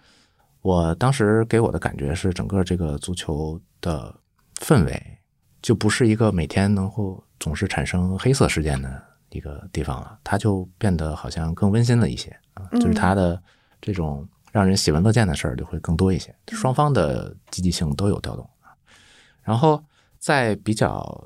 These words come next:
Speaker 1: 小的年龄段啊，就是这是我们的一个观念啊，就是觉得女孩儿跟足球好像是不太搭的这么两个名词儿啊。这个观念，比如说在美国的青少年联赛里，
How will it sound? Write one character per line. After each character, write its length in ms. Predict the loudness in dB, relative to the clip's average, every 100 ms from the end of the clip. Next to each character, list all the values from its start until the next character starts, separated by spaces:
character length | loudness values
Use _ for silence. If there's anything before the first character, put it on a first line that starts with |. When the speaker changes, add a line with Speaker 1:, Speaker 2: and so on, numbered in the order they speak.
| -12
Speaker 1:
小 400 | -6 -2 -2 -2
的 80 | 2
年 160 | 4 4
龄 140 | 2
段 120 | 0 -2
啊， 160 | -6 -2
就 100 | 0
是 120 | 0
这 160 | 0 0
是 160 | 2
我 120 | 0 0
们 180 | 0
的 80 | 2
一 140 | 2 2
个 360 | 2 2 0 -6 _ _ -6 2
观 180 | 2
念 260 | 4 0 -4 _
啊， 200 | -10 -10 -4
就 120 | -2
是 80 | 0
觉 160 | 2
得 360 | 4 4 4 4
女 120 | 0
孩 200 | -2 -2
儿 180 | -2 -2
跟 180 | -2 0
足 120 | 0
球 260 | 0 0
好 140 | -2 -6
像 180 | -8 -12
是 320 | -8 -8 -10 _ _
不 100 | -6
太 360 | -4 -2 -4 -6 -4
搭 280 | 0 0 0
的 120 | -4
这 120 | -6
么 240 | -6 -6 -8 -16 _
两 180 | -8 -6
个 120 | -6
名 180 | -6 -8
词 80 | -10
儿 220 | -12 -16 _
啊。 180 | -20 -20 _ _ _ _ _ 0
这 120 | 2
个 40 |
观 160 | 2 2
念， 440 | 4 4 2 0 -6 _ _ _ _ _ _ 0
比 100 | 2
如 80 |
说 160 | 4 2 0 -2
在 140 | 2
美 100 | 2
国 140 | 2
的 80 | 0
青 160 | 0 2
少 100 | 2
年 160 | 2
联 160 | 2 0
赛 160 | 0 -2
里， 160 | -4